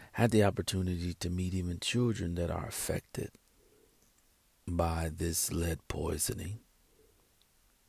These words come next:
and this water crisis, to where people don't even trust the water.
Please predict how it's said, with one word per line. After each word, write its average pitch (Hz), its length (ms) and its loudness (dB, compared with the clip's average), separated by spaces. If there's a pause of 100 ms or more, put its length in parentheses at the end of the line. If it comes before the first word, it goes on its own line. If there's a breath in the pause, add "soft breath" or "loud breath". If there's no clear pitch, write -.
(340)
and 90 200 2
this 80 200 0
water 78 340 -2
crisis, - 800 -4 (920)
to 87 100 0
where 80 180 0
people 90 400 -2
don't 90 260 0
even 90 220 -2
trust - 360 -2
the - 80 0
water. 101 540 6